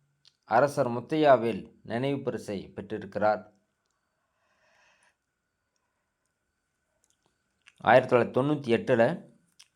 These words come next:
கலைமாமணி விருது, தமிழக அரசினுடைய கலைமாமணி விருது,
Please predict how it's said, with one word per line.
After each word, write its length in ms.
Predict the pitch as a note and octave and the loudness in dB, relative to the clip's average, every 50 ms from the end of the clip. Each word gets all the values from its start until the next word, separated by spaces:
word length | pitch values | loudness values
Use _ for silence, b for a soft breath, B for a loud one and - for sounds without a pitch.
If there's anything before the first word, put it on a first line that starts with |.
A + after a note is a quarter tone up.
| b b b b b b _ _ _ - | b b b b b b _ _ _ 0
கலைமாமணி 580 | C3 C3+ C#3+ D3+ D#3 D#3 D3+ D3 C#3+ C3+ B2 A2+ | 2 2 4 4 4 4 4 4 2 2 0 0
விருது, 360 | G#2+ A2 G2+ G2 F2 D#2+ - - _ _ | 0 -2 -2 -4 -6 -10 -14 -18 _ _
தமிழக 400 | - A2 A#2+ C3 B2+ B2 A2+ A2 | -2 0 0 2 2 2 0 0
அரசினுடைய 400 | G#2+ - - A2+ G#2+ G2 G2 G2 | -2 -4 -6 -8 -6 -4 -4 -4
கலைமாமணி 560 | G2 G2+ A2 A#2 A#2+ A#2+ A2+ A2+ A2 G#2+ G#2 | -2 -2 -2 0 0 0 -2 -2 -2 -4 -4
விருது, 600 | G2+ G2+ F#2+ G2 G2 A2+ A#2+ A#2+ - - - _ | -4 -4 -4 -4 -4 -4 -4 -6 -8 -14 -20 _